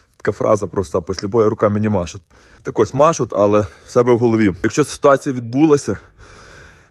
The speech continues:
єдине, що ти можеш зробити ефективно для себе, для перспективи, це отримати досвід. Досвід ти отримаєш тільки після аналізу даної ситуації. Тобто проаналізуй, що ти міг сказати, що ти міг зробити і що ти мав зробити,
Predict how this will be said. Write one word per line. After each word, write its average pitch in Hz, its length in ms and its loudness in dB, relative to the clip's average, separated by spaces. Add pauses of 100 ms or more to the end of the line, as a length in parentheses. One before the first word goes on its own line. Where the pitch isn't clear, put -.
єдине, 127 520 2
що 127 160 -6
ти 127 120 -4
можеш 123 320 0
зробити 110 540 0
ефективно 107 600 0
для 101 140 -2
себе, 104 340 2
для 92 140 -6
перспективи, 120 720 0
це 110 200 -2
отримати 120 520 -2
досвід. 104 460 -2 (220)
Досвід 127 400 0
ти 117 80 -2
отримаєш 110 460 -2
тільки 151 260 -8
після 104 360 -4
аналізу 107 440 -2
даної 104 380 -2
ситуації. 98 640 -2 (380)
Тобто 117 280 -2
проаналізуй, 151 680 0
що 135 160 0
ти 127 140 -2
міг 123 140 -6
сказати, 110 560 2 (640)
що 123 200 -4
ти 120 140 -4
міг 113 180 0
зробити 110 440 0
і - 20 -4
що 113 180 -4
ти 110 140 -4
мав 107 260 0
зробити, 98 580 0